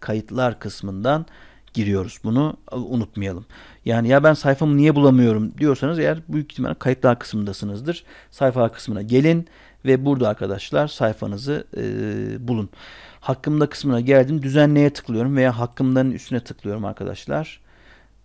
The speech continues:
E, nedir? "İletişim sayfama gidiniz ya da burayı tıklayınız." demiş arkadaşlar. Şu "burayı tıklayınız" kısmını o zaman seçtim. Bağla diyorum. Adresi nedir? Web adresi.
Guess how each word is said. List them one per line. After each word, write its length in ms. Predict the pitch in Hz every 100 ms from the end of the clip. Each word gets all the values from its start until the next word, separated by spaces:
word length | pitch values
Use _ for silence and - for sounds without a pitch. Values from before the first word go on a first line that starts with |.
| -
E, 400 | 127 123 120 120
nedir? 600 | 123 165 170 147 170 - - _
"İletişim 380 | 143 151 - 180
sayfama 440 | - 147 131 123 110
gidiniz 540 | 117 143 185 202 -
ya 140 | 156
da 240 | 151 185 160
burayı 260 | 143 175
tıklayınız." 560 | - - 151 120 98 - -
demiş 240 | 95 -
arkadaşlar. 760 | 90 - 101 - - 220 - _ _ _ _
Şu 260 | - 175 175
"burayı 240 | 190 143
tıklayınız" 440 | - 147 135 117
kısmını 400 | - - 110 101
o 40 | 104
zaman 200 | 101 92
seçtim. 600 | - 92 - - 135 180 - _ _ -
Bağla 540 | 139 113 104 113 143
diyorum. 440 | 156 170 170 170 170 _ _ _ _
Adresi 440 | 127 131 143 - 160
nedir? 220 | 135 170
Web 260 | 190 127
adresi. 560 | 120 117 110 - 175